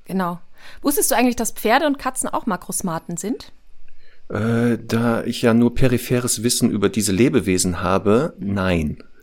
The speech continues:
Speaker 1: Ja, jetzt habe ich da wieder was gelernt. Also Pferde, wenn die so flämen und die, die Nase so
Speaker 2: Hm.
Speaker 1: zusammenziehen, dann ist das auch, ähm, die Aktivi-, Aktivierung des Jakobsonschen Organs, das ja eben diese Makrosmaten oder Makrosmatika, ähm, zusätzlich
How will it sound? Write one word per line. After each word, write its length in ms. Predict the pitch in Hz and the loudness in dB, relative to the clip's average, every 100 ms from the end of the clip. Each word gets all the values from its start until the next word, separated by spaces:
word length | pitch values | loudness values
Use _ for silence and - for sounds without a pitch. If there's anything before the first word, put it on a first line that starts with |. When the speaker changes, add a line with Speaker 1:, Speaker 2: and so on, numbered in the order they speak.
| - | -10
Speaker 1:
Ja, 240 | 196 294 247 | -2 0 -2
jetzt 160 | 170 | -4
habe 140 | 214 226 | -6 -6
ich 80 | - | -6
da 100 | 254 | -6
wieder 140 | 262 | -4
was 220 | 254 269 | -4 -6
gelernt. 400 | 285 294 208 151 - - - | -6 -4 -4 -6 -10 -14 -2
Also 180 | 214 208 | 0 0
Pferde, 320 | - 240 285 | 4 6 6
wenn 140 | 254 | 4
die 100 | 233 | 2
so 120 | 226 226 | 0 -2
flämen 560 | - 226 294 339 202 | -2 0 0 2 2
und 180 | 190 185 | 0 0
die, 240 | 202 196 - | 0 -2 -4
die 220 | 180 208 | -4 -2
Nase 300 | 196 247 247 | 0 0 -4
so 240 | 208 202 | -4 0
Speaker 2:
Hm. 160 | 147 92 - - - - | 0 -2 -10 -20 -20 -20
Speaker 1:
zusammenziehen, 800 | - - 185 190 196 - 226 269 403 - - - | -16 -8 -6 -4 -6 -6 -6 -6 -8 -16 -20 -4
dann 120 | 208 | -2
ist 160 | 220 - | -2 -4
das 120 | 240 | -4
auch, 340 | - 214 247 - | -2 -2 -4 -8
ähm, 320 | 214 214 214 | -4 -2 -2
die 120 | 208 - | -4 -6
Aktivi-, 380 | - 220 202 - | -6 -8 -8 -8
Aktivierung 480 | - - 196 240 240 | -10 -8 -4 -2 -2
des 140 | 214 | -2
Jakobsonschen 640 | 208 202 - - 208 214 196 | -6 -6 -8 -6 -6 -6 -8
Organs, 680 | 185 180 175 180 254 - - | -6 -4 -2 -2 -4 -8 -8
das 200 | 190 185 | -10 -6
ja 280 | 185 180 185 - - - | -4 -4 -6 -14 -20 -6
eben 180 | - 202 | -2 0
diese 200 | 185 190 | 0 -2
Makrosmaten 720 | 196 180 - 180 160 175 - 214 | -4 -4 -8 -6 -4 -4 -6 -8
oder 100 | 180 | -8
Makrosmatika, 840 | 175 190 - 170 185 226 - 226 - - - _ - | -8 -10 -8 -8 -10 -6 -6 -6 -12 -20 -20 _ -4
ähm, 220 | 190 185 | -4 -2
zusätzlich 720 | 240 254 247 - 220 - - | -4 -2 -2 -4 -8 -8 -16